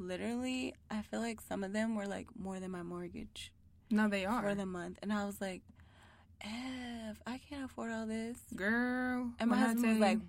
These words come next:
Speaker 1: "Why does it cost so much?" I was like, "I don't know."
Speaker 2: And infants cost more.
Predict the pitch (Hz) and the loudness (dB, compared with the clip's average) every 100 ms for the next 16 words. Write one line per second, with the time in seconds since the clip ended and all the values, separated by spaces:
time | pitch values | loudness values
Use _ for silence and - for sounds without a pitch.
0 | - - 214 277 311 302 226 226 226 214 | -10 -4 0 2 2 2 2 0 2 -2
1 | 214 185 175 - - 185 190 185 175 - | -2 -6 -8 -10 -12 -10 -8 -10 -12 -16
2 | - 220 233 214 226 233 233 233 311 359 | -8 -6 -6 -6 2 4 4 4 2 4
3 | 262 240 - 247 240 240 349 - - | 4 4 6 6 6 4 4 0 -4